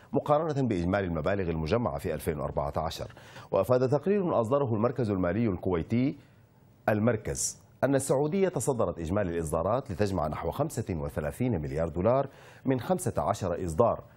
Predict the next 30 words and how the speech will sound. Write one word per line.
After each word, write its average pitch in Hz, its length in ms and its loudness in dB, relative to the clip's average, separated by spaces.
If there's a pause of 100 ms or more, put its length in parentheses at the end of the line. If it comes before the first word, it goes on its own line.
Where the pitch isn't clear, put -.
(220)
ما 73 100 0
يمثل 92 580 0 (520)
ثلاثة 143 680 2
وخمسين 123 720 0 (120)
فاصلة 185 380 2
سبعة 87 340 2
في 95 120 -4
المائة 127 340 0 (300)
من 143 120 2
حجم 151 260 0
الإصدارات، 85 600 0 (400)
وأن 87 300 0
إصدارات 85 520 0
السندات 87 520 0
التقليدية 110 680 0
شكلت - 480 0
أكثر 95 340 0
من 78 200 -4
خمسة 139 380 -2
وثمانين 90 680 0 (300)
فاصلة 143 280 0
ثلاثة 165 360 0
في 113 120 -2
المائة 107 260 0
من 120 160 2
الإجمالي 101 520 0
خلال 90 320 0
ألفين 107 380 -2
وخمسة 90 400 -4
عشر. 85 340 -4